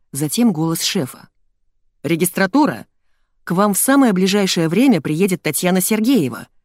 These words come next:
вип-клиент особой важности. Ее необходимо проводить в кабинет к аллергологу.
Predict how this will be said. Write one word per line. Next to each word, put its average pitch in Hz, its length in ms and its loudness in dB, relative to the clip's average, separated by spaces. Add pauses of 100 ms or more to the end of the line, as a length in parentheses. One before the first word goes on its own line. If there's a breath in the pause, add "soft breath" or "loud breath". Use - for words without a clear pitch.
(240)
вип-клиент 202 760 2
особой 170 360 0
важности. 127 640 -2 (640)
Ее 185 380 2
необходимо 233 600 2
проводить 180 400 -2
в - 60 -12
кабинет 160 420 0
к - 80 -6
аллергологу. 185 760 0